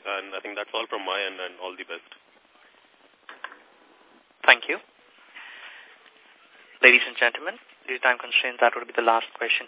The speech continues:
Speaker 2: for today. I now hand the conference over to Mister Manoj Bhat for closing comments.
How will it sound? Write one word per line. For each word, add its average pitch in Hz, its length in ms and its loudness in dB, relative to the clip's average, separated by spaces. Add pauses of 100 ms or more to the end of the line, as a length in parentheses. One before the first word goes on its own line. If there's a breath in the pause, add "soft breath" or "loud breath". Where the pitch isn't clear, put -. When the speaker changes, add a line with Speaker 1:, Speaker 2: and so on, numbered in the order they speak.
Speaker 2:
for 120 80 -2
today. 135 320 2 (640 loud breath)
I 123 80 10
now 123 160 12
hand 127 160 4
the 135 80 2
conference 127 480 4
over 123 160 -2
to - 80 -6
Mister 117 320 -12
Manoj 113 320 -4
Bhat 127 160 0
for - 160 -4
closing 117 320 -10
comments. - 320 -10